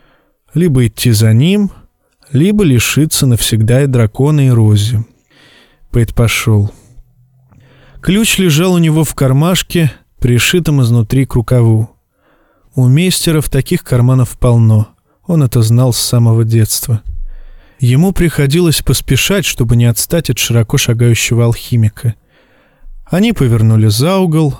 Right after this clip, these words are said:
прошли через старый воровской рынок по улице старьёвщиков. Когда алхимик свернул в ещё более узкий переулок, Пейт сказал: «Хватит, здесь никого. Незачем идти дальше».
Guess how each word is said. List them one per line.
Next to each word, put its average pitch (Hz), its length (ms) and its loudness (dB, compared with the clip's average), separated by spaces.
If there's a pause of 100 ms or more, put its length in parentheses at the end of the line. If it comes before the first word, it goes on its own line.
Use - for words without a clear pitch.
(400)
прошли 135 400 0
через 143 300 0
старый 208 380 -2
воровской 120 520 0
рынок 160 480 0 (240)
по - 80 0
улице 151 480 2
старьёвщиков. 131 1040 -2 (580)
Когда 160 360 0
алхимик 143 500 0
свернул 120 480 2
в 107 60 0
ещё 110 440 0
более 180 480 0
узкий 165 380 -2
переулок, 147 720 0 (400)
Пейт 156 200 0
сказал: 123 600 -2 (720)
«Хватит, 160 640 -2 (200)
здесь 151 320 -2
никого. 180 540 0 (580)
Незачем 151 600 0
идти 147 220 -2
дальше». 131 520 -2